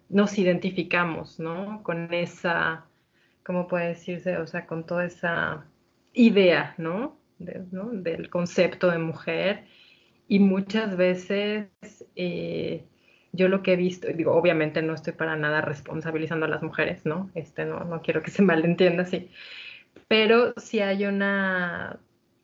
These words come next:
ah, o sea, hay un, hay un presupuesto tan generalizado, ¿no? Que a nosotras mismas nos lleva a pensar que eso es ser mujer, ¿no? Este, estas mujeres que dicen, "Ay, es que,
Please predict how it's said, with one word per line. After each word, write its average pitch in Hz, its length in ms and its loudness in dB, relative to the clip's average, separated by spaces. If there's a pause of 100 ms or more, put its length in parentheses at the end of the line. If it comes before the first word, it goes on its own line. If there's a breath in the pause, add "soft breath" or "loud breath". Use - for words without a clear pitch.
(240)
ah, 190 460 -2 (100)
o 180 80 -8
sea, 185 160 0
hay 190 120 2
un, 214 340 0
hay 208 120 4
un 226 80 4
presupuesto 240 560 0
tan 208 200 2
generalizado, 233 680 -2
¿no? 202 240 -10
Que 190 80 -6
a 185 40 -4
nosotras 185 400 -6
mismas 196 300 -6
nos 175 200 -6
lleva 196 460 -2
a 175 280 -6
pensar 214 600 0 (220)
que 190 300 -10 (100)
eso 262 320 2
es 190 160 2
ser 180 200 -6
mujer, - 300 -14 (1200 soft breath)
¿no? 190 560 -4
Este, 170 880 -10
estas 185 300 -2
mujeres 180 380 0
que - 140 -6
dicen, 170 440 -4
"Ay, 208 380 0
es 190 120 -4
que, 185 500 -4